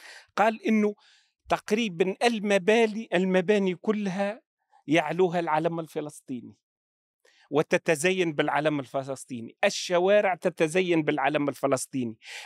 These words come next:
اللافتات في الطرقات الرئيسية تتزين إما بالعلم الفلسطيني أو بالتذكير بالمجازر الإسرائيلية. لدرجة إنه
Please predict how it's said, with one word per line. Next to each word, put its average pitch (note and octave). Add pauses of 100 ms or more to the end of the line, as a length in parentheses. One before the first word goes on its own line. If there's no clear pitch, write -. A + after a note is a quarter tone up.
(120)
اللافتات F#3+
في D#3
الطرقات F3+
الرئيسية F#3+ (520)
تتزين E3
إما G3
بالعلم F3
الفلسطيني G3+
أو G3
بالتذكير E3+
بالمجازر F3
الإسرائيلية. C3 (800)
لدرجة E3+ (100)
إنه E3+